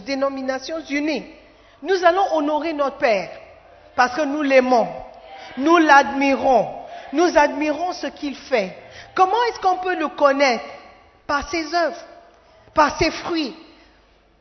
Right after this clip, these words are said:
C'est vrai qu'il y a des gens qui peuvent nous tromper. Il y a des pasteurs, malheureusement, qui nous mentent. Il y a des pasteurs qui font des bêtises. Ça existe.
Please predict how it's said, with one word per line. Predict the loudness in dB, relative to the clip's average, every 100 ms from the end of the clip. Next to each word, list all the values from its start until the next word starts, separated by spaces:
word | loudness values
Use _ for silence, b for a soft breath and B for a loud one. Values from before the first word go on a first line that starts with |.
| _ _ _ _ _ _
C'est | 0 0
vrai | 2 0
qu'il | 0 2
y |
a | 2
des | 2
gens | 0 0
qui | 0
peuvent | -4 -4 -4
nous | -8 -12 -12
tromper. | -6 -6 -4 -6 -6 -14 -20 -20 -20 -20 -2
Il |
y | 2
a | 2
des | 0
pasteurs, | 0 0 0 0 0
malheureusement, | 2 2 4 2 0 -4 -2 -2 -2 -6
qui | -6
nous | -4
mentent. | -2 0 0 -2 -12 -18 B B
Il | -2
y |
a |
des | 0 0
pasteurs | 0 -2 0 0 0
qui | -8
font | -4 -4
des | -4
bêtises. | -4 -6 -4 -6 -8 -14 -20 b b b
Ça | 2 2 2
existe. | -2 -2 -2 -4